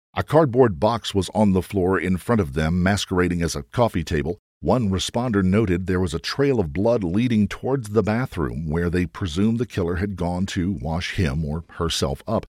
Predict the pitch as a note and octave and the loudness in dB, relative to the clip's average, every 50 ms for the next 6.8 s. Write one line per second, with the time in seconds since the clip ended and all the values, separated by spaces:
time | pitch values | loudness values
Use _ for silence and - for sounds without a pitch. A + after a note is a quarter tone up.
0 | - G2 F#2+ - A2 G2+ F#2+ F2+ F#2 F#2 E2 E2+ D#2+ D2+ - - - B2+ A#2+ - | -6 -6 -4 0 2 4 4 6 4 4 4 2 0 -2 -2 -2 -2 -2 0 0
1 | - D2 - - - _ _ _ _ _ - C3 D3 D3 E3+ D3+ - - C#3 B2 | -2 -4 -4 -6 -18 _ _ _ _ _ 2 2 2 2 2 0 0 2 2 4
2 | A2 G2+ G#2 A2 B2 G#2+ G#2 G2 F2 F#2+ G2+ A2+ B2+ A#2+ - - B2+ G#2 G#2 G#2 | 6 6 6 6 6 4 2 2 2 2 0 0 0 0 -2 -2 0 2 2 2
3 | G2 A2+ A2+ - G#2 A#2+ C3 C3+ - - B2+ B2 - C3 B2+ A#2+ A2+ G#2 B2+ C3+ | 2 0 -2 -2 0 -2 -2 -2 -2 -6 -6 -6 -2 -2 0 0 0 0 0 0
4 | B2+ C3 A#2 - B2+ A#2 B2 A2+ G#2 C3 C#3 D3+ D3 - - F2 C#2 - - - | 0 0 -2 -2 -4 -2 -2 -2 -2 -2 -2 -2 -4 -4 -2 -4 -4 -4 -6 -12
5 | - _ _ - - - - D#3 E3 - - C2 D#2 A#2 A2+ - - F2+ F2 A#2 | -20 _ _ -10 -8 -4 -2 -2 -2 0 -2 -2 -4 -4 -8 -10 -8 -4 0 0
6 | B2 - - - - - - D#3 D3+ B2 F#2 E2+ - - - - | 0 -2 -4 -8 -8 -4 -2 0 0 2 0 -2 -4 -6 -12 -16